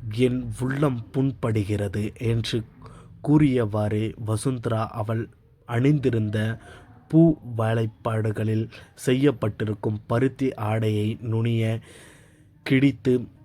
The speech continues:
அவனது கால் பெருவிரலில் சுற்றி கட்டிவிட்டாள். இதை அனைத்தையும் மனதிற்குள் தோன்றி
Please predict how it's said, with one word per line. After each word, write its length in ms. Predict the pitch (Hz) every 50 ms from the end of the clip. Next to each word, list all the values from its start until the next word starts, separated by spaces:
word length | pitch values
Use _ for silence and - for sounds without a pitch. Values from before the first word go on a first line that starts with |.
| _ - _ _ _ _ _ _ _ - - -
அவனது 440 | - 127 120 123 131 127 117 113 107 -
கால் 300 | - - 127 139 147 139 - -
பெருவிரலில் 680 | - 135 139 143 131 113 113 117 113 110 110 110 107 104
சுற்றி 480 | - - 127 113 - - - 131 110 - -
கட்டிவிட்டாள். 800 | - 110 98 - - 120 101 104 101 90 - - 101 98 98 95 - - - - - -
இதை 360 | - 107 113 110 113 110 117
அனைத்தையும் 720 | - 113 113 113 123 123 120 127 117 110 107 113 107 107 - - - - -
மனதிற்குள் 680 | 127 110 107 113 123 131 123 127 117 - - 113 107 - -
தோன்றி 500 | - 110 110 110 104 - 117 113 113